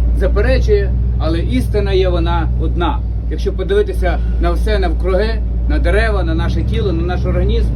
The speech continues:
ну, який створив Бог. Ну, найважливіше,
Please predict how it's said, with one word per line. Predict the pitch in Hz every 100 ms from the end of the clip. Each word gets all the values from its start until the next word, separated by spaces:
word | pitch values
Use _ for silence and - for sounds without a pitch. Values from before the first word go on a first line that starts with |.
| - - - 175
ну, | 180 -
який | - -
створив | - 175 165
Бог. | - 139 - - - - - - - - - - - -
Ну, |
найважливіше, | 214 240 254 254 135 135 - -